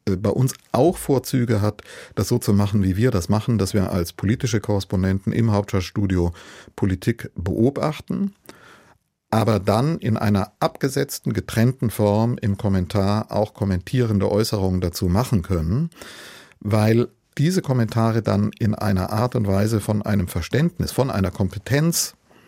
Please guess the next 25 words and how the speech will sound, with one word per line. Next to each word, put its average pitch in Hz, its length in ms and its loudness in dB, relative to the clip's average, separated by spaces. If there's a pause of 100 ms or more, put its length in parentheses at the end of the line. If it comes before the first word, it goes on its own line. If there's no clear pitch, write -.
(540)
der 101 100 2
Gegenstände 110 500 2
des 87 140 -2
Kommentars 90 560 0
geprägt 85 480 -2
sind, 123 360 -2
die 107 120 2
besonders 104 500 2
ist 113 260 -4
und 107 220 2
gleichzeitig, 104 720 0
das 92 140 -4
fand 107 260 -2
ich 131 140 -4
auch 95 120 -2
immer 92 220 0
wichtig, 110 460 -4 (580)
dass 95 220 -2
wir 147 200 2
immer 117 220 2
wissen, 117 320 2
wenn 95 140 2
wir 98 120 2
Politik 104 420 -2
kritisieren, 113 840 0